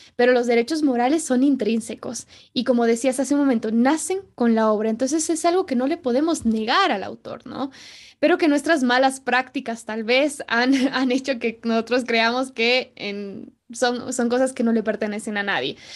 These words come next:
Ahora, también hay cosas que no pertenecen a nadie en internet, ¿cierto? O sea, llega un punto de viralidad en que se vuelve todo de dominio público. ¿Cuándo pasa esto?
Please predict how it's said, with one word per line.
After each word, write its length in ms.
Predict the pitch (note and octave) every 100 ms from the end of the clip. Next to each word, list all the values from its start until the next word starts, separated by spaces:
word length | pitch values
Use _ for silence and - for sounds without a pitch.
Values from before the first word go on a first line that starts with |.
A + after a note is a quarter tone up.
| -
Ahora, 300 | - C#4+ D#4 - _ _ _
también 480 | - C#4+ C#4 A#4 D5
hay 160 | C#4 B3
cosas 320 | A3+ A#3 G#3+
que 100 | A3+
no 140 | A3
pertenecen 580 | G#3+ G#3 G#3+ G#3+ A3 G#3+
a 60 | G3+
nadie 340 | G#3 G3+ G3
en 80 | G3
internet, 560 | F#3+ G#3+ G3 G3+ F#3 -
¿cierto? 440 | - G#3 A3+ C#4+
O 40 |
sea, 140 | C#4 G#3+
llega 320 | G#3+ A3+ C4
un 200 | C4+ C4
punto 340 | C#4 D4 D4
de 80 | C4
viralidad 540 | B3+ A#3 A3+ A3+ B3 D4
en 180 | B3+
que 140 | A3+ A3+
se 140 | A3+
vuelve 460 | G#3+ A3+ B3 C#4+ C4+
todo 300 | - A#3+ C#4
de 100 | C4+
dominio 400 | A3 A3+ A3+ A3
público. 420 | G3 F#3+ G3 A3
¿Cuándo 300 | E4+ G4+ G#4
pasa 260 | E4+ - G#3
esto? 300 | - -